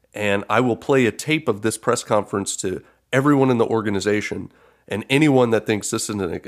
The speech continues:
an acceptable way to conduct themselves after a humiliating loss, they will not have a, a, a role on this team moving forward, because I want everyone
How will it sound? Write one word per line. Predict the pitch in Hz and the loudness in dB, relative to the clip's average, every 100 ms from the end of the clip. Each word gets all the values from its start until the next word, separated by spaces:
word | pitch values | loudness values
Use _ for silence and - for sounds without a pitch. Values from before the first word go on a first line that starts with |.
| - | -10
an | - 101 | -6 -4
acceptable | 90 - - - 123 107 | -4 -4 -4 -2 -2 0
way | 101 104 123 170 | 2 2 2 -2
to | - | -12
conduct | - 104 110 - | -8 0 0 0
themselves | 139 131 151 147 | -2 0 0 0
after | 98 - 104 | -2 0 -2
a | |
humiliating | 98 107 101 120 131 117 110 101 | 0 -2 0 0 0 0 -2 0
loss, | 98 110 175 - - - _ _ _ _ _ - | 2 2 0 -6 -10 -16 _ _ _ _ _ -14
they | 104 123 | 0 2
will | 131 120 113 | 2 0 0
not | 117 107 | 0 0
have | 107 | 0
a, | 98 85 _ | -2 -4 _
a, | 107 92 92 | -2 -2 0
a | 107 | -2
role | 104 110 98 | 2 2 2
on | 95 | 0
this | 95 95 - | -2 -4 -6
team | - 120 101 | -4 -4 -2
moving | 98 95 92 | -4 -6 -6
forward, | - 110 101 92 - - - | -4 -2 -2 -6 -14 -20 -12
because | - 123 | -4 0
I | 101 | 2
want | 110 113 - - | 2 0 0 -2
everyone | 131 143 143 127 107 82 | 0 2 2 4 2 0